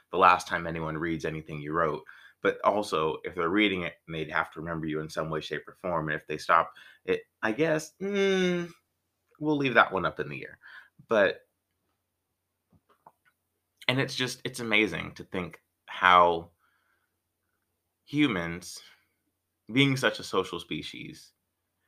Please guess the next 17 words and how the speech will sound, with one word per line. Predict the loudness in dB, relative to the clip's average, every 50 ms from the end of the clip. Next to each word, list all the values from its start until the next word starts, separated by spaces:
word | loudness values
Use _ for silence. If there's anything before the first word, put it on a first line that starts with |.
| _ _ _ _ _ _ _ _ _ _ _
and | 2 2 2 2 2 0 0 0 -2 -4 -8 -10 -12 _ _ _ _ _ _ _ _ _ _ _ _ _ _ _ _ _ _ _ _ _ _ _ _ -14
so | -12 -12 -10 -4 0 2 4 4 4 4 2 0 0 -2 -4 -6 -10 _ _ _ _ _ _ _ _ _ _ _ _ _ _ _ _ _ _ _ _ _ _ _ _
inclined | -4 -4 -2 -4 -6 -4 2 4 6 6 4 2 -2 -8 -10 -6
to | -6 -6 -6
create, | -6 -10 -8 -8 -6 -6 -4 -4 -4 -4 -4 -6 -8 _ -20 -20 -20 _ _ _ _ _ _ _ _ _ _ _ _ _ _
have | -8 -8 -6 -4
made | -2 -2 0 0 0 -2 -4
so | -8 -4 -4 -2 -2
many | -2 -4 -4
different | -6 -6 -6 -8 -6
ways | -6 -4 -4 -4 -6 -6
to | -12 -10
view | -8 -6 -6 -6 -4 -4 -2 -2 -4 -4 -8 -12 _ _ _ _ _ _ _ _ _ _ _ -12
death. | -6 -4 -4 -4 -4 -8 -12 _
This | -6 -4 -4 -4 -4 -10 -16 -20 _ _ _ _ _ _ _ _ _ _ _ _ _ _ _ _ _ 2
enigmatic, | 2 4 6 4 4 4 0 2 2 2 4 4 2 0 2 -2
like, | 0 0 -2 -4 -12